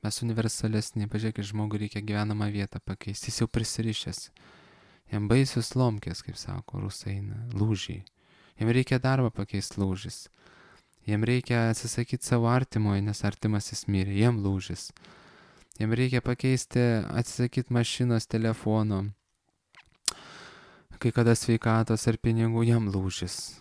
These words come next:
Nėra jokio lankstumo, absoliučiai. Dėl to, kad prisirišimai ir padaro žmogų labai, labai nelankstų.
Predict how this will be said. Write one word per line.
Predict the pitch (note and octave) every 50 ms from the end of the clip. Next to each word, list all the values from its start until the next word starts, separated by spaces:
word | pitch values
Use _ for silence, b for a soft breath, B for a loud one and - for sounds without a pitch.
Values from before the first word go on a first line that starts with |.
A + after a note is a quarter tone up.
| - -
Nėra | A2+ B2+ C3+ C3+ C#3 D3
jokio | D3 - D3+ C#3+
lankstumo, | D3 D3 C#3+ C#3 - - - D#3 D3+ B2 F#2+ F2+ F#2 - - -
absoliučiai. | - - - D#3 D#3 E3+ E3+ - - - - E2+ F#2+ A2 - b b b b b b b b b b b b b b b b b -
Dėl | A2+ -
to, | - C3+ B2+
kad | B2 A2+ -
prisirišimai | A#2 A#2 - - - A2+ A#2 A2 - - - D#3+ D#3 C3 A2 G#2
ir | - -
padaro | A#2 B2+ D3+ D3 A#2+ G#2 G2 F#2+
žmogų | G2 A2 A2 A2 G#2 G2 G2+ F#2+ G2
labai, | G2 G#2+ A#2+ C3 C3
labai | A#2+ A2 A2 A#2 A2 A2 G#2+ G2+ -
nelankstų. | G#2+ A2 A2+ B2 C3+ B2 G#2 F#2 F2+ - - - - - G2+